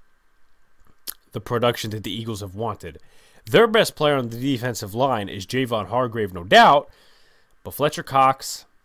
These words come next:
hasn't done much of anything this year. I think he's got one sack at best. So, on both sides, I'll actually take the New York Giants because Leonard Williams, coming off an eleven and a half sack season, Austin Johnson as a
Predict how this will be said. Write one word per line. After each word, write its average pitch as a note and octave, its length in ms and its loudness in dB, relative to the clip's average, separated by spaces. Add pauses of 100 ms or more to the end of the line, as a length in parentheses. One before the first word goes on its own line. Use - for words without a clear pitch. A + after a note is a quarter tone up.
hasn't A#2 280 -8
done B2 80 -4
much B2 180 -6
of A2+ 60 -8
anything B2 300 -6
this D#2 180 -14
year. D2+ 160 -18
I E2+ 80 -18
think C3+ 160 -10
he's B2 160 -8
got A2 240 -4
one A#2+ 340 -4
sack C3+ 360 -4
at F#2 160 -8
best. - 380 -4 (1500)
So, G#2+ 640 -2 (160)
on A2 220 -6
both G3+ 260 4
sides, B2 320 0
I'll B2+ 80 0
actually C3+ 260 -4
take C3+ 180 -6
the A#2+ 80 -8
New A#2 100 -6
York G#2+ 180 -4
Giants F#2 300 -8
because F#2 240 -12
Leonard D3+ 280 -4
Williams, C3+ 580 -4 (180)
coming A2+ 220 -8
off A#2 220 -2
an F#2 60 -12
eleven A#2 280 -6
and C#3+ 100 -4
a D3 40 -2
half C#3 120 -2
sack C#3 280 -4
season, A2 500 -8 (320)
Austin A#2+ 400 -4
Johnson A#2 460 -4
as F#2+ 340 -8
a F2+ 220 -8